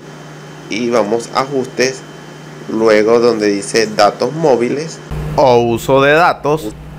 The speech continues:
vamos a seleccionar, luego vamos a desactivar, volvemos a activarlo, le damos a aceptar, luego vamos para atrás,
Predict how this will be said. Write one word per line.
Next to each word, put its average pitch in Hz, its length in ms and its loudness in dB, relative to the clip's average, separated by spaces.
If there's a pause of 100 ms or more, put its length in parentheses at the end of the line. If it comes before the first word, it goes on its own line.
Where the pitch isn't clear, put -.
(160)
vamos 98 300 -4
a 127 60 -8
seleccionar, 143 720 0 (680)
luego 123 600 6
vamos 110 440 0
a 110 200 2
desactivar, 147 840 -4 (920)
volvemos 101 640 -4
a - 80 0
activarlo, 139 800 0 (440)
le 95 80 -8
damos 95 220 -8
a 123 60 -8
aceptar, 147 720 0
luego 104 300 2
vamos 117 300 0
para 135 200 4
atrás, 147 380 2